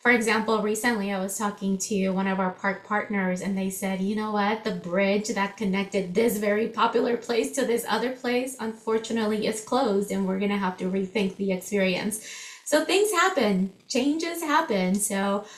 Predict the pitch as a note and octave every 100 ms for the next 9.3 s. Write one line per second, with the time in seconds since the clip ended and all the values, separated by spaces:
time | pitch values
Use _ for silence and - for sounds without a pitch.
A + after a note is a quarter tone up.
0 | - - A#3 F3 B3 C4 D#4 A#3+ G#3 G3
1 | F#3 F3+ F3+ F#3 F3 F3 - F3+ F#3 F#3
2 | F#3 - F3 F3+ - - - G3 F#3 F#3+
3 | F#3 F3+ - D#3+ - F3+ G3 D4 - -
4 | - F#3+ G3+ A3+ G3 - F#3 - G3+ G#3
5 | G#3+ A#3+ A3 - E3+ E3 - - - G3
6 | F3+ F#3 - E3 F3 F#3 G#3+ - - D4
7 | F4 C#4+ - F#3+ - - - - D3 -
8 | - - - G3 F#3 G3+ G3+ F#3 F#3+ -
9 | F#3+ F#3 A3+